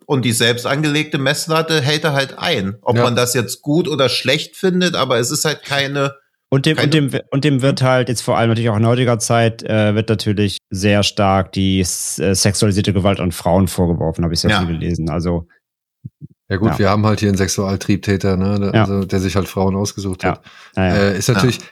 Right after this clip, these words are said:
Speaker 2: wie
Speaker 3: Dass,
Speaker 2: gesagt
Speaker 3: dass der Film das halt sehr ausschlachten würde.
Speaker 2: Genau, das,
Speaker 1: Ja.
Speaker 2: das, das finde ich auch. Also das kann man dem Film durchaus ankreiden, dass er halt diese Szenen teilweise so lange stehen lässt. Also da ist die Frage berechtigt,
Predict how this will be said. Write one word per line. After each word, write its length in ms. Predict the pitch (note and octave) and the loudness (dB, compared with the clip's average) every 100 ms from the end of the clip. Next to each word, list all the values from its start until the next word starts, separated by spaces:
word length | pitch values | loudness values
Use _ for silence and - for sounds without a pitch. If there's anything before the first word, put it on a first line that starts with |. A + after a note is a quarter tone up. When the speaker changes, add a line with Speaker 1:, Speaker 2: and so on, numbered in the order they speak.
| - | 0
Speaker 2:
wie 60 | |
Speaker 3:
Dass, 60 | C3+ | 2
Speaker 2:
gesagt 200 | C#3+ D#3+ | 4 2
Speaker 3:
dass 60 | G#2+ | 2
der 100 | A2 | 2
Film 140 | A#2 | 4
das 180 | A#2 A2+ | 2 4
halt 160 | B2 A2+ | 2 4
sehr 200 | A#2 D#2+ | 0 2
ausschlachten 580 | G2+ - G2+ - G2 | 2 4 0 0 -4
würde. 220 | E2+ F2 F2 | -2 -4 0
Speaker 2:
Genau, 260 | C#3+ F3 | 2 2
das, 140 | C#3 C#3 | 2 0
Speaker 1:
Ja. 140 | - | 0
Speaker 2:
das, 160 | D3 C#3 | 0 0
das 180 | D#3+ C#3+ | 0 0
finde 160 | F3+ E3 | 0 0
ich 100 | C#3+ | 0
auch. 340 | C#3+ G#3+ B3+ | 0 0 -2
Also 200 | - C#3 | -2 0
das 160 | C#3+ C#3 | 0 0
kann 100 | E3 | 0
man 100 | F3+ | 2
dem 100 | D#3+ | 0
Film 280 | C#3+ D#3 C3+ | 2 0 2
durchaus 640 | C#3 G#3+ - D#3+ D#3+ - | 0 0 -2 -2 -2 -2
ankreiden, 800 | B2+ D#3+ A3+ - A2 A#2 B2+ D3 | -2 -2 -2 -4 -2 0 0 0
dass 180 | B2 C#3 | 0 2
er 120 | C3+ | 2
halt 180 | C3+ C3+ | 0 0
diese 220 | A#2 A2 | -4 -2
Szenen 400 | - B2+ C#3+ D3 | 0 2 2 0
teilweise 420 | C3 C3 B2+ A2+ | 0 2 2 0
so 100 | G#2+ | -2
lange 260 | G#2+ A2 G#2+ | 0 0 -2
stehen 380 | - A2+ B2+ E3 | -2 0 2 2
lässt. 340 | E3+ F#3+ - | 2 -2 -4
Also 300 | A2 G#2+ A2 - - _ _ _ | -4 0 -2 -4 -20 _ _ _
da 120 | A2 | 0
ist 320 | A2+ - C3+ | 0 -2 0
die 80 | C3+ | 0
Frage 340 | - A#2+ C3 B2 | 0 2 2 2
berechtigt, 520 | A#2+ C3 - B2+ | 0 0 -2 -6